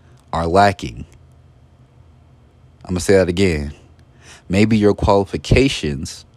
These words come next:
are lacking for the job that you want. So what do you do? Do you just stop working? Do you just give up on relationships? Or do you go find a job that is more your speed? That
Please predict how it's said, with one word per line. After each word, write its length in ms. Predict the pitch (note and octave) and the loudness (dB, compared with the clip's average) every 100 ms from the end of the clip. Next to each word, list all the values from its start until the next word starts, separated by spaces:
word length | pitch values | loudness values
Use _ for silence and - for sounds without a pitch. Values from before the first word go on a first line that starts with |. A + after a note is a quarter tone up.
| _ - | _ -4
are 140 | F2+ | -2
lacking 560 | F2+ F#2+ A2 A#2+ E2+ D2 | 2 2 2 0 -6 -8
for 160 | - | -6
the 120 | E2 F2+ | -4 -4
job 460 | - E2+ D#2+ D#2 | -2 -2 -2 -6
that 300 | - F2 - | -6 -6 -4
you 60 | G#2+ | -4
want. 460 | B2+ F3+ - - - _ - _ _ _ _ _ _ _ _ _ _ - | -2 -4 -6 -12 -20 _ -20 _ _ _ _ _ _ _ _ _ _ -14
So 160 | - | -2
what 160 | A2 A2+ | 2 4
do 60 | A2+ | 2
you 60 | |
do? 200 | A2 A#2+ | 0 -2
Do 100 | G2+ | 0
you 120 | F#2 | -2
just 200 | F2 F2 | -4 -8
stop 360 | - - F#2 - | -6 -2 0 -2
working? 600 | E2 F#2 B2 D#3+ G3+ C#4+ - - _ _ _ _ - | 0 0 2 0 0 -2 -8 -20 _ _ _ _ -8
Do 80 | G2 | -6
you 60 | |
just 180 | G2 G2+ | -2 -4
give 160 | - F#2 | -2 -2
up 160 | G#2+ | 0
on 160 | G#2 F#2+ | 0 2
relationships? 800 | F2 D2+ E2+ - A#2 C3+ C3 - - _ _ _ - | 0 0 -2 -2 0 2 0 -2 -18 _ _ _ 0
Or 120 | G#2+ | 2
do 140 | G#2 | 2
you 160 | A2 A2+ | 2 2
go 240 | G#2 G2+ | 4 4
find 380 | G2+ - G#2 G2+ | 4 2 2 2
a 60 | F#2 | 0
job 460 | E2+ F2+ F2+ E2+ - | 2 2 4 0 -2
that 140 | - F#2+ | 0 0
is 180 | F#2 F2+ | 0 -2
more 260 | F2+ F#2 | -2 -2
your 180 | F#2 E2+ | -2 -2
speed? 640 | D#2+ - - F2+ C2+ - - - - - - - - - _ _ _ - _ _ _ _ | -4 -8 -6 -6 -6 -12 -18 -20 -18 -16 -16 -20 -20 -20 _ _ _ -20 _ _ _ _
That 220 | F#2+ F2+ | 2 2